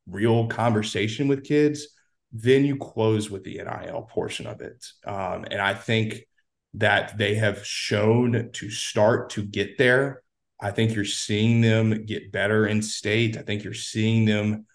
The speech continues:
be more relevant with some higher ranking prospects in this next upcoming class, with Golding being a huge part of that.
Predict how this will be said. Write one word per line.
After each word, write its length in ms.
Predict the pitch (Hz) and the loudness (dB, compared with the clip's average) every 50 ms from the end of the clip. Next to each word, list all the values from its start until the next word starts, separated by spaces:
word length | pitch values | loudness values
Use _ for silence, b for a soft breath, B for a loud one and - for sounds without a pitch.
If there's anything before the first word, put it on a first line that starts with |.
| b b _ _ | b b _ _
be 140 | 107 110 110 | 2 4 4
more 220 | 107 104 101 98 | 4 4 2 0
relevant 580 | 92 98 98 101 107 110 110 107 107 104 - - | -2 -4 -2 0 0 0 0 0 -2 -4 -4 -6
with 120 | 101 - | -10 -10
some 160 | - 92 90 | -10 -10 -6
higher 280 | - 92 95 101 104 104 | -2 0 0 2 2 2
ranking 400 | 107 107 107 107 110 101 98 95 - | 2 2 0 -2 -4 -8 -10 -12 -12
prospects 720 | - - - 92 98 - - - - 104 101 98 - - | -10 -6 -4 -4 -4 -4 -6 -4 -2 -2 -2 -2 -4 -8
in 40 | 95 | -8
this 160 | 95 95 - | -8 -8 -6
next 300 | 104 101 101 - - - | -4 -4 -4 -6 -6 -6
upcoming 380 | 104 101 - - 104 101 98 98 | -6 -6 -6 -6 -6 -6 -6 -6
class, 560 | - - 95 98 98 101 107 117 113 - - | -6 -6 -4 -2 0 0 0 -2 -2 -4 -6
with 140 | 98 101 101 | -6 -6 -6
Golding 460 | 101 95 101 107 104 104 104 104 98 | -6 -2 -2 -2 -2 -2 -4 -4 -4
being 200 | 101 101 101 98 | -6 -6 -6 -6
a 60 | 87 | -8
huge 460 | - - - 95 98 104 107 - - | -10 -12 -12 -10 -8 -8 -8 -10 -8
part 220 | _ 98 92 95 104 | _ -4 -4 -2 -2
of 80 | 101 | 0
that. 380 | 110 113 113 113 113 113 117 | 0 2 2 2 2 0 -4